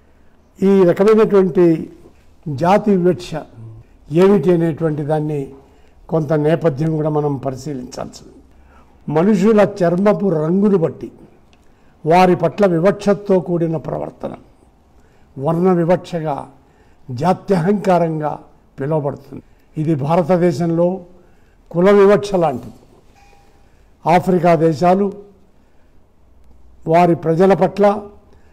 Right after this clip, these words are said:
యూరోపియన్ తెల్లజాతి ప్రజలు వర్ణ వివక్షతతో అమానుషంగా వ్యవహరించారు.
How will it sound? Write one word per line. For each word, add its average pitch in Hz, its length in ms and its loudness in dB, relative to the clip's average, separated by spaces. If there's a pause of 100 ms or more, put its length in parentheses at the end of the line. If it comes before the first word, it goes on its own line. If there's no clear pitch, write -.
(140)
యూరోపియన్ 196 640 4
తెల్లజాతి 190 580 2
ప్రజలు 165 420 -2 (1000)
వర్ణ 170 320 2
వివక్షతతో 170 920 0 (540)
అమానుషంగా 170 800 2
వ్యవహరించారు. 147 760 -6